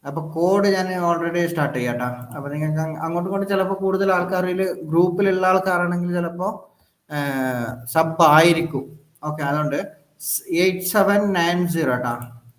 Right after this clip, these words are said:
എയ്റ്റ് സെവൻ നയൻ സീറോ, എയ്റ്റ് സെവൻ നയൻ സീറോ, എയ്റ്റ് സെവൻ നയൻ സീറോ.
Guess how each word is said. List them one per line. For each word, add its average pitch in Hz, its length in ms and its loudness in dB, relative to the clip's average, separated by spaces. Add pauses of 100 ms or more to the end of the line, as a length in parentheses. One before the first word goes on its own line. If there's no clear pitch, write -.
(380)
എയ്റ്റ് 175 200 2
സെവൻ 202 340 4
നയൻ 180 220 2
സീറോ, 170 240 0 (1700)
എയ്റ്റ് 175 220 2
സെവൻ 202 360 4
നയൻ 170 240 2
സീറോ, 151 240 0 (2500)
എയ്റ്റ് 160 200 -2
സെവൻ 180 340 0
നയൻ 156 220 -2
സീറോ. 151 200 0